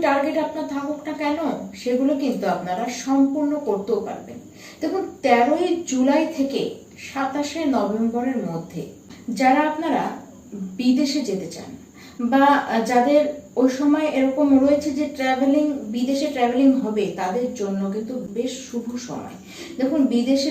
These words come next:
ট্রাভেলিংয়ের ক্ষেত্রেই বলুন বা বিদেশে, আহ, কোনো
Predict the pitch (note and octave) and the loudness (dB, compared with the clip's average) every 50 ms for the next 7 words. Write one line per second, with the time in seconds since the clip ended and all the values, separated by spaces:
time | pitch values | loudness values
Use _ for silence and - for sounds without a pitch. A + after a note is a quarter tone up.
0 | C4+ - A#3+ G#3+ G3+ A3 A#3 B3 C4 C4+ C4+ C4+ C4 - A#3+ A#3 - B3 C4+ C4+ | -2 -2 -2 -2 0 0 2 2 4 4 4 4 2 0 -4 -6 -4 -2 -2 -2
1 | A#3+ B3 C#4+ C#4+ C4+ G#3+ F#3 F#3 G3+ G3+ G3+ G3 G3 G#3+ G#3+ G3+ A#3 A#3+ A#3+ - | -2 -2 -2 -2 -2 -2 -2 -2 0 0 0 0 -2 -4 -2 2 2 2 2 0
2 | - C4+ A#3 - - - - - - - - - G3+ G3+ G3+ G3+ G3+ G3+ - - | 0 0 0 0 -2 -4 -10 -14 -18 -14 -6 -2 0 2 2 2 2 0 0 2
3 | C4+ C4+ C4+ | 4 6 6